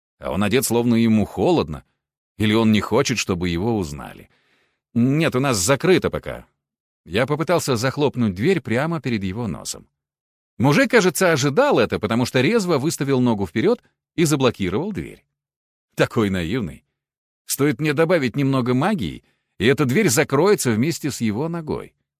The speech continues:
А он, дурак, останется в ловушке и сможет только громко кричать. «Постойте,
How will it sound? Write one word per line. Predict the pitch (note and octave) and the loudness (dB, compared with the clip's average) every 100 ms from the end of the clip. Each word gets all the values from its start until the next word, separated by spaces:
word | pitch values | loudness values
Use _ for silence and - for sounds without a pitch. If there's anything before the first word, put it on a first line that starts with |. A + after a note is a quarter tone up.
| _ _ _ _ _ | _ _ _ _ _
А | A2 | -2
он, | G#2+ E3 | 0 0
дурак, | C#3+ C3+ B2+ | 2 2 0
останется | - B2 A#2+ - | -2 0 0 0
в | C#3 | 0
ловушке | C#3+ F#3 G3 - | 0 0 -2 -4
и | B1+ | -6
сможет | A2+ A#2 G#2 | -4 -2 -2
только | A#2 G#2+ G#2 | 0 0 0
громко | F2 E2 D#2 B2 | -2 -4 -4 -6
кричать. | E3+ E3 - G#1 _ _ _ - - - | -4 -6 -6 -12 _ _ _ -20 -20 -4
«Постойте, | F3+ - A#2 - D2 C#2+ | -2 2 0 0 -8 -8